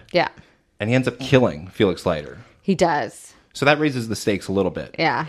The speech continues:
Speaker 1: He is working for Stefan. Stefan.
Speaker 2: Stefan?
Speaker 1: Stefan.
Speaker 2: <laughs> Stefan. <laughs> Christoph Waltz, he does have, like, a one-scene cameo here, and it's a pretty strong
Speaker 1: Mm-hmm.
Speaker 2: scene.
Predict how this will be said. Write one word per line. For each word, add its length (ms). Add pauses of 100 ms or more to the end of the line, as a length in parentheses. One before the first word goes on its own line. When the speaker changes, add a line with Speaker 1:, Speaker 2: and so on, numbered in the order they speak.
(100)
Speaker 1:
He 280
is 100
working 560
for 580 (100)
Stefan. 680 (400)
Stefan. 420 (220)
Speaker 2:
Stefan? 480 (180)
Speaker 1:
Stefan. 400
Speaker 2:
<laughs> 0
Stefan. 800 (340)
<laughs> 1400
Christoph 320
Waltz, 200
he 100
does 260
have, 200
like, 140
a 40
one-scene 760
cameo 480
here, 180
and 160
it's 80
a 60
pretty 320
strong 320
Speaker 1:
Mm-hmm. 120
Speaker 2:
scene. 600